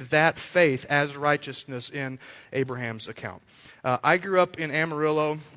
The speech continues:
uh, not really from a, a wealthy family. I ended up putting myself through college, and, uh, went to Amarillo College, was just a ferocious fighting badger for three semesters,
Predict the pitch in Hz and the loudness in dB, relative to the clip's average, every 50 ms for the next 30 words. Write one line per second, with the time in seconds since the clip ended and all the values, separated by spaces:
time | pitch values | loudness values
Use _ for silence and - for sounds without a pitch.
0 | - 147 131 131 131 127 127 135 143 147 - 143 147 143 139 - - 151 143 143 | -8 -4 -2 0 0 0 -2 -2 -4 -4 -4 -4 -6 -6 -6 -4 -4 -4 -4 -4
1 | 139 - 135 135 131 107 123 131 131 147 156 160 - 147 123 - - 151 143 147 | -4 -4 -2 -2 -2 -2 -4 -4 -2 -2 -2 -2 -2 -6 -10 -6 -4 -2 -2 -2
2 | 147 147 143 143 131 131 127 123 92 135 143 147 147 147 - - 160 160 156 143 | -2 -4 -4 -2 -2 -2 -2 -2 -4 -6 -8 -8 -10 -10 -8 -10 -10 -8 -6 -6
3 | 135 127 - - 170 156 147 - - - 160 143 131 - - 147 147 147 147 139 | -6 -4 -4 -2 -2 -2 -2 -4 -6 -8 -8 -8 -8 -6 -2 0 2 2 2 0
4 | 127 123 127 123 - - - - - - - - - 139 131 127 127 127 123 123 | -2 -4 -6 -8 -14 -16 -16 -18 -18 -18 -14 -8 -6 -4 -2 0 2 2 4 2
5 | 120 131 175 170 - 175 156 170 180 175 175 180 180 175 - 160 147 151 151 151 | 2 0 -2 -4 -2 0 0 0 0 0 0 -2 -2 -2 -2 0 2 2 2 0
6 | 147 147 143 143 135 131 156 147 - 151 127 - - 151 139 147 156 160 - - | 0 -2 -4 -6 -6 -6 -8 -6 -6 -6 -6 -4 -4 -2 -2 0 0 -2 -2 -4
7 | 165 - - - 151 147 151 156 160 165 139 113 143 143 143 143 143 147 147 139 | -4 -6 0 4 6 6 6 4 2 -2 0 2 4 4 4 4 2 -2 -8 -8
8 | - 151 131 - - 143 151 156 - - 170 151 135 131 131 - - 151 143 139 | -8 -10 -10 -10 -8 -6 -4 -4 -4 -4 -4 -2 -2 -2 -4 -4 -6 -8 -8 -6
9 | 135 - | -8 -10